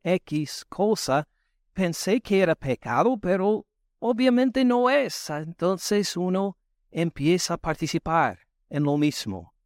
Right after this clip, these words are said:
Y luego se encuentra esclavizado al pecado. ¿Cómo pasó? Anduve bien. Y alguien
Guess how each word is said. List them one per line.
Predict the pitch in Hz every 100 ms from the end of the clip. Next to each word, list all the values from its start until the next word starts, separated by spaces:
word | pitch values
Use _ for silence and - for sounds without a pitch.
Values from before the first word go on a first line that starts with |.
| _ _ _ _ _ _
Y | -
luego | 120 143 147
se | - 147
encuentra | 139 165 156 - 151 -
esclavizado | 143 - - 135 131 127 - 123 127 104 85 _ _ _ _ _
al | - 117
pecado. | - 127 101 107 101 87 82 - _ _ _ _ _ _ _ _ _ -
¿Cómo | 151 160
pasó? | 160 - 143 - 90 87 - _ _ _ _ _ _ _ _ _ _ _ _ -
Anduve | 170 147 208 220
bien. | 160 180 247 170 87 82 _ _ _ _ _ _ _ _ _ _ _ _ _ _ _ _ _ _
Y | 160 165 _ _
alguien | 196 233 233 127 131 131